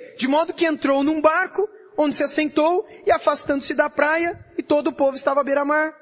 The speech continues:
na praia." Ou seja, Jesus, ele estava diante de uma grande multidão. Agora, o que a gente lê aqui no versículo dez é que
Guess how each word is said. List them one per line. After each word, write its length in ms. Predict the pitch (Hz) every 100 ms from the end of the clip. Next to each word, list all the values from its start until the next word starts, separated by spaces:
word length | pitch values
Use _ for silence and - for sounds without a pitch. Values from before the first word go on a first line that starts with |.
| _ _ _ _ _ -
na 180 | 226 294
praia." 480 | 339 339 226 135 -
Ou 80 |
seja, 380 | - 349 240 165
Jesus, 400 | - 214 311 349
ele 120 | 359 339
estava 260 | 330 320
diante 240 | 302 330 -
de 80 |
uma 140 | 330 330
grande 580 | 214 277 359 403 262 262
multidão. 680 | 247 233 240 202 202 151 - - - -
Agora, 580 | 320 247 294 370 240 -
o 40 |
que 100 | 208
a 40 | 294
gente 260 | 294 -
lê 140 | 254 254
aqui 140 | 254
no 100 | 240
versículo 400 | 233 233 226 220
dez 280 | 202 285 320
é 60 | 294
que 220 | 285